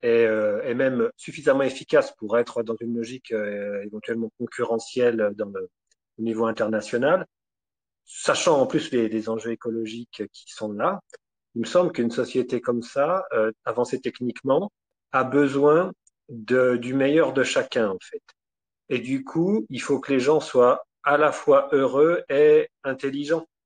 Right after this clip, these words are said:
Euh, donc, il faut pas des imbéciles heureux ou des gens qui seraient, euh, lobotomisés mais, euh, mais heureux, parce que du coup, ils soutiendraient pas peut-être l'infrastructure. Il faut pas non plus des gens, euh,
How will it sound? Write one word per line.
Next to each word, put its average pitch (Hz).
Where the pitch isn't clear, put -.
Euh, 117
donc, 127
il 113
faut -
pas 147
des 127
imbéciles 123
heureux 139
ou 139
des 117
gens 131
qui -
seraient, 117
euh, 107
lobotomisés 120
mais, 107
euh, -
mais 107
heureux, 139
parce -
que 123
du 113
coup, 147
ils 131
soutiendraient 120
pas 123
peut-être -
l'infrastructure. -
Il 113
faut 127
pas 143
non 139
plus 156
des 127
gens, 139
euh, 113